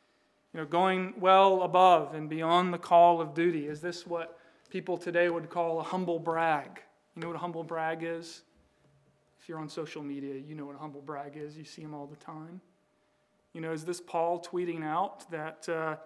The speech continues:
I wanted to go the extra mile at Corinth, preached for no pay, hashtag selfless. Uh, no, I don't think so.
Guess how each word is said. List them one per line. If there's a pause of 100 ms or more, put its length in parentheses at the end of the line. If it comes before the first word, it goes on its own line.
(420)
I
wanted
to
go
the
extra
mile
at
Corinth,
preached
for
no
pay,
hashtag
selfless. (1200)
Uh,
no, (1080)
I
don't
think
so.